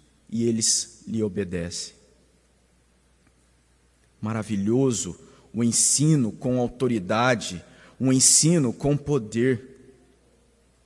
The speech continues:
Mas nós podemos ainda nessa manhã ficarmos maravilhados com o ensino restaurador de Jesus.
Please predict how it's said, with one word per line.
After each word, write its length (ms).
Mas 160
nós 180
podemos 540
ainda 360
nessa 280
manhã 520
ficarmos 960
maravilhados 1160
com 140
o 60
ensino 640
restaurador 1160
de 120
Jesus. 680